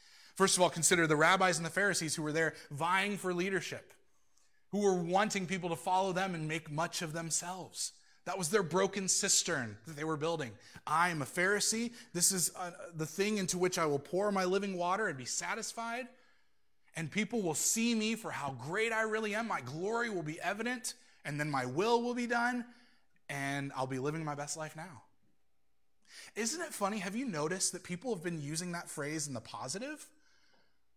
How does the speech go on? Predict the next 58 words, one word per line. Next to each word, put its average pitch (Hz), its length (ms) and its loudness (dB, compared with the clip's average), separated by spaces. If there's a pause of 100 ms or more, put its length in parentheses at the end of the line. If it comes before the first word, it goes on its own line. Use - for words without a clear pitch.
(200)
Talking 175 320 0
about 175 280 2
their 151 100 0
best 143 300 -2
life 160 220 -2
now, 139 400 -4 (220)
when 156 100 -8
that's 170 180 -2
been 185 180 -2
a 165 40 -2
book 160 280 -2
that 175 100 -4
was 135 160 -6
written, 156 240 -8
like, 143 180 -4
so 165 280 2
many 190 180 -4
years 147 320 -6
ago, 185 380 -2 (340)
and 165 180 0
in 170 80 -2
the 160 80 -4
Christian 190 460 -2
world, 175 200 0
it's 160 120 -2
kind 170 180 -2
of 160 80 -4
just 151 180 -2
been, 165 140 -4
like, 156 160 -2
a 139 80 -2
joke, 123 400 -6
like, 120 200 -4
"Oh, 139 120 -4
your 107 100 -8
best 113 280 -4
life 151 220 -6
now." 139 400 -6 (560)
And 123 140 -10
now 143 400 2
people 147 240 -6
are 135 60 0
actually 135 360 -4
using 131 260 -4
it 123 60 -4
as 120 120 -6
a - 20 -8
hashtag 127 460 -6
to 113 80 -8
say, 123 140 -8
"Hey, 180 120 -8
I 147 140 -10
am 202 100 -8
living 107 220 -10
my 104 80 -12
best 104 240 -12
life 104 180 -18
now." 98 220 -20